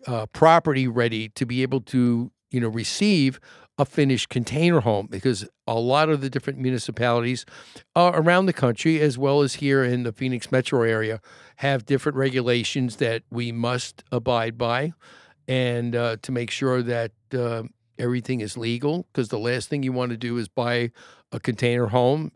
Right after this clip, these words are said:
and have them crane it over your house, set it down in your yard, and then the city inspector comes by and, and says, uh, "What's that?"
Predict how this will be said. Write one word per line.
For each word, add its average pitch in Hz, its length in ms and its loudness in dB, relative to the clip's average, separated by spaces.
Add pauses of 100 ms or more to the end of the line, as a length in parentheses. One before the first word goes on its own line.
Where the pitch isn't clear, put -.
and 110 460 -4 (280)
have 123 240 -2
them 120 120 -2
crane 135 380 -2
it 127 100 -2
over 127 220 2
your 123 180 2
house, 120 460 2 (360)
set 135 420 2
it 135 180 0 (160)
down 135 320 4
in 127 120 2
your 120 160 0
yard, 123 400 2
and 120 220 -2
then 120 160 0
the 113 120 -2
city 135 280 0
inspector 147 460 -2
comes 117 240 -4
by 113 480 0 (580)
and, 113 320 -4 (140)
and 113 240 -4
says, 110 520 -4
uh, 113 200 -4
"What's 139 260 -4
that?" - 240 -2